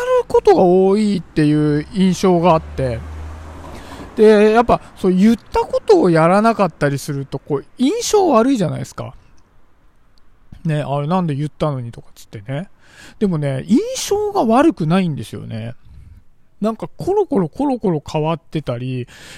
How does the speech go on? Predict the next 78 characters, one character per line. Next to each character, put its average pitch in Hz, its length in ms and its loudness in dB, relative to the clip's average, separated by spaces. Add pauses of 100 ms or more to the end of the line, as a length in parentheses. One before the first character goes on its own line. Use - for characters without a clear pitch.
(100)
ま 165 100 -4
あ、 - 60 -10
た - 160 -2
ま 359 160 -2
に 415 160 -4
は 311 160 0
も 160 180 -2
う - 20 -8
な 185 100 0
ん - 20 -2
か、 - 80 -10
一 311 220 -10 (100)
個 - 140 -4
の 190 100 -2
ト - 140 -4
ー 285 200 0
ク 202 120 -4
の 147 140 -4
間 143 300 -6
に、 156 380 -2 (400)
「こ 208 160 2
れ 240 120 6
や 226 140 4
り 233 120 0
ま 226 180 0
す」 - 180 -12
っ - 40 -20
て 147 120 -2
言 147 100 -4
っ - 20 -8
て、 - 240 -4
や 202 140 6
っ 320 60 -2
ぱ - 140 0
や 160 100 2
り 175 120 0
ま 185 100 0
せ 196 140 -2
ん 170 40 -2
っ - 20 -6
て 139 100 -8
言 - 20 -12
っ - 20 -20
て - 60 -16
た 151 80 -4
り 123 60 -6
も 131 60 -8
す - 120 -12
る 135 60 -6
ん 120 80 -8
で - 20 -14
す - 100 -14
よ 110 80 -12
ね。 208 280 -2 (720)
い 165 60 -2
や 147 60 0
ー、 127 520 -6
な 139 240 -8
ん 143 100 -8
か 135 220 -10
す - 200 -12
ご 156 140 -4
い 151 60 -4
な 139 160 -4
と 135 100 -12
思 123 140 -12
っ - 20 -20
て。 - 360 -14 (400)
で、 165 120 -4
な 214 100 -2 (220)
ん 349 60 -2
で 180 360 4
こ - 200 -2
れ 175 160 2
が、 165 440 0 (760)
な - 60 -14
ん - 20 -12
か - 80 -14